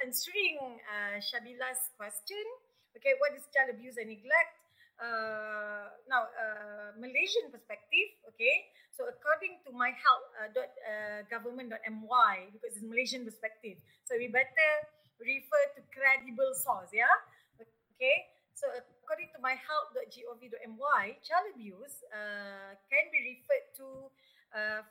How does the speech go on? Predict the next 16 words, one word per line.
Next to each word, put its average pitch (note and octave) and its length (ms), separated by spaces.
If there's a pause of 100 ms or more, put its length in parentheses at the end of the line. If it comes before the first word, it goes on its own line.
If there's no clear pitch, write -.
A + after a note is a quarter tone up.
physical E4+ 880 (400)
and B3 240
emotional C#4 720
mistreatment, A#3 640 (640)
right? B3+ 320
Sexual D4+ 800
abuse, C4+ 880 (400)
um, G#3+ 800
medical C#4 720 (160)
abuse, B3 720 (320)
okay, B3+ 320
neglect, C4+ 800 (320)
uh, A3 240
and D#4 320
negligent D4+ 720
treatment A3+ 560